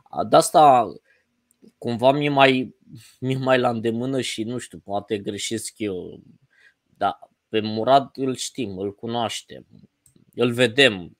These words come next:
e prezent, știm ce business-uri are, are multe, nu are puține. Uh, uite, completează și domnul Dorin Iacob, că a, cineva a făcut o, aici o afirmație și, uh,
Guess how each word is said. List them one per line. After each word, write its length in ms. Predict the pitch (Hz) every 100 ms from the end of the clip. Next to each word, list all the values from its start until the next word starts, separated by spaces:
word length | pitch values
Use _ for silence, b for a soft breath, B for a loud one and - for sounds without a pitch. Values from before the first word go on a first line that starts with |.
| _
e 200 | 101 117
prezent, 680 | - 127 123 110 135 101 -
știm 340 | - - 139 135
ce 160 | -
business-uri 640 | 110 107 107 185 - 101 92
are, 180 | 90 87
are 220 | 110 127
multe, 380 | 135 143 113 92
nu 100 | 107
are 200 | 113 98
puține. 640 | - 85 - 87 69 - b b b
Uh, 380 | _ 87 82 76 - 65 65 64 _ - 101 104 104 101
uite, 520 | 117 117 - 95 92 90 -
completează 500 | 104 104 98 117 117
și 160 | -
domnul 320 | 110 110 107 98
Dorin 320 | 107 104 104
Iacob, 280 | 104 - -
că 100 | -
a, 420 | 80 67 73 73
cineva 280 | - - 90
a 40 | 98
făcut 180 | 101
o, 220 | 110 104 98
aici 220 | 98 -
o 80 | 101
afirmație 600 | - 87 87 117 - 117
și, 200 | - 113 117 117 117 113 b b b _
uh, 340 | _ - 98